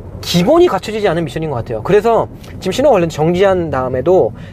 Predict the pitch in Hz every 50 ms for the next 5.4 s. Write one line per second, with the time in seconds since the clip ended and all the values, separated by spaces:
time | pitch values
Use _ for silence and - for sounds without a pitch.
0 | - - - - 311 269 - 254 226 - - - 440 254 151 196 240 - - -
1 | - - - - - - - - - - - - - - - - - - - -
2 | - - - - - - - 175 185 214 240 214 156 156 160 185 180 165 156 156
3 | - 147 135 131 123 123 170 190 - - 240 220 - - - - - - - -
4 | - 247 247 226 - - 226 208 - - 143 151 160 165 - 151 143 151 147 151
5 | 147 139 131 170 151 135 120